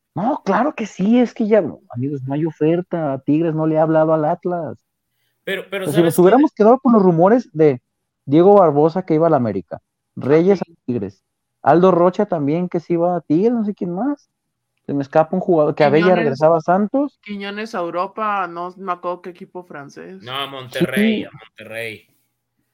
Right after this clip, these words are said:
Speaker 2: Que ya era
Speaker 1: sea,
Speaker 2: de Rayados. A,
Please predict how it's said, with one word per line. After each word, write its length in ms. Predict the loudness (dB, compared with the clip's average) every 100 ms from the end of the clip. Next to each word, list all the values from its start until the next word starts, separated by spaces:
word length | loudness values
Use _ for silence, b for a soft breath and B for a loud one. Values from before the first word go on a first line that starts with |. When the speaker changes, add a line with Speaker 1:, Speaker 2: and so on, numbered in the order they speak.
| _ _
Speaker 2:
Que 100 | -6
ya 60 | -2
era 60 |
Speaker 1:
sea, 220 | 2 4
Speaker 2:
de 140 | 2 0
Rayados. 800 | -6 -12 -8 -8 -8 -12 -18 _ _ _ _ _ _ _
A, 100 | _